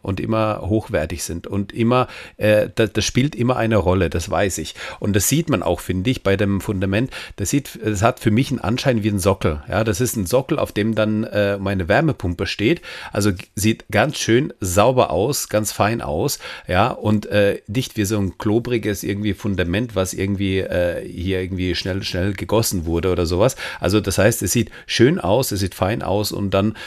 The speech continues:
ähm, hab ich halt, also das, und das, diese Schönheit, äh,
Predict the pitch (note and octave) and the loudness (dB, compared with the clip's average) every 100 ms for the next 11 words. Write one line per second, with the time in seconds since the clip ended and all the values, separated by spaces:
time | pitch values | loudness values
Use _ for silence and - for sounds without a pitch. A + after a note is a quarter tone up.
0 | - - F#2 F#2 F#2 F#2+ A#2 - - G#2 | -16 -2 0 2 2 0 -6 -6 0 0
1 | - - G2+ G2+ - - G2 G2+ G#2 G2 | 0 0 2 2 0 -4 0 2 0 0
2 | G#2+ G#2 B2 - - - - G#2+ A2 - | 0 4 4 2 -10 -14 -2 2 2 4
3 | C3 F3 C#3+ C3 C#3 - _ _ _ _ | 6 6 6 6 6 2 _ _ _ _
4 | - G#2+ | 4 4